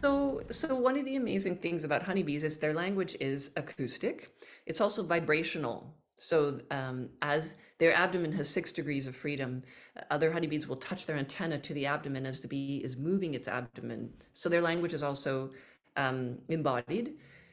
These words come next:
positional, um, and they also orient, uh, their movements to the position of the sun because they can see polarized light. So imagine this complexity of this language. It's acoustic, it's vibrational, it's positional. And we're only beginning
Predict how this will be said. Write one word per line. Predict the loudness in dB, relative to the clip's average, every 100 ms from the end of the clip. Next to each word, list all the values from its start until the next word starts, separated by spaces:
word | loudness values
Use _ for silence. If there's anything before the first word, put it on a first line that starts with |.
| _ -4
positional, | 4 6 6 0 0 0 -2 -2
um, | 0 2 2 0 0 -4 -10 -20 _ _
and | -2 0 -2 -4 -14 _ _ -6
they | 0 0 0
also | -4 -2 -2
orient, | -2 -2 -4 -6 -6
uh, | -4 -2 -2 -4 0
their | 0 0
movements | 0 0 0 -4 -6
to | -10 -4 0 0 0
the | -4
position | -4 -6 -4 -4
of | -6
the | -6
sun | -4 -2
because | -2 -4 -4 -2
they | -4
can | -4
see | -6 -6
polarized | -2 -2 0 -2 -4 -6 -4
light. | -2 -2 -6
So | -6
imagine | -4 -4 -6 -6 -6
this | -4
complexity | -6 -8 -8 -6 -4
of | -2
this | -4 -4
language. | -6 -4 -2 -2 -4
It's | -8
acoustic, | -8 -8 -6 -6 -8 -10 -10 -10
it's | -10
vibrational, | -6 -4 -2 -2 -4 -6 -4
it's | -6 -8
positional. | -6 -4 -4 -6 -6 -6 -8 -14 -20 -20 -20 -20 -16 -2
And | 2
we're | 4 2
only | 2 2
beginning | 2 2 2 2 0 -4